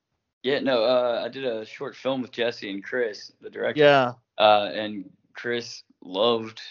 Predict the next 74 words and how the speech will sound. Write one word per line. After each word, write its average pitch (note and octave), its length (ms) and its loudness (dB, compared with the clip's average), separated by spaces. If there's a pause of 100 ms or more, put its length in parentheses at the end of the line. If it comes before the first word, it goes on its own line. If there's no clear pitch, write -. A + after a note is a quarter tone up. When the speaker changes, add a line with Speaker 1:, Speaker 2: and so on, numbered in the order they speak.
(180)
Speaker 1:
our G2+ 140 -4
performances, G#2 680 -6
and G2 160 -4
Jesse's G#2+ 360 0
a - 20 -4
good G#2 160 -2
friend A#2 200 -2
of F#2+ 60 -10
Chris. G2 360 -4 (340)
So, G2 380 2
uh, G2 180 2
he's G2+ 160 -6
like, G2 160 -4
"Oh, G#2+ 180 -2
well, G2 180 -6
yeah, G2+ 120 -2
I'm G#2+ 140 -4
writing G#2 240 -2
the C3 40 -4
script." - 440 -2
And G#2 140 -8 (360)
I, G2+ 140 -2
I F#2 120 2
wrote G#2 300 0 (180)
Jesse A2+ 360 -2
as G#2 100 0
the G2 80 -8
lead A2 220 0
actor. G#2+ 320 0 (100)
I, G2 160 0
I F#2+ 60 -4
can't F#2+ 260 -4
think G#2 140 -6
of G2+ 80 -4
another G2+ 240 -2
person G#2+ 400 0
that G#2 100 -2
I - 40 -4 (100)
want G#2 260 -4
to G#2 100 -4
be G#2 260 -4
his G2 120 -14
brother. A2+ 540 2
And A2 80 0
I A2 40 4
was G#2 80 -2
like, G#2 200 -12
"Dude, A#2 300 0
I G2+ 140 -12
love A2+ 240 -2
you." F#2 120 -10
I - 20 -8
was G#2+ 100 -8
like, G#2+ 160 -8
"I'm G#2+ 120 -10
down." G#2 360 -2
<laughs> - 120 -8
I G3+ 40 -4
was D#3 120 -6
like, D3 160 -6 (340)
he B2+ 100 -2
called B2+ 280 4
me B2+ 60 4
up. B2 120 2
He's A#2 120 -8
like, A2 120 -4
"You A#2+ 60 -8
wanna B2 140 -4
go B2 120 4
to A2+ 80 -2
Connecticut?" C3 480 -6
I G#2+ 40 -6
was G#2 100 -6
like, G2+ 120 -12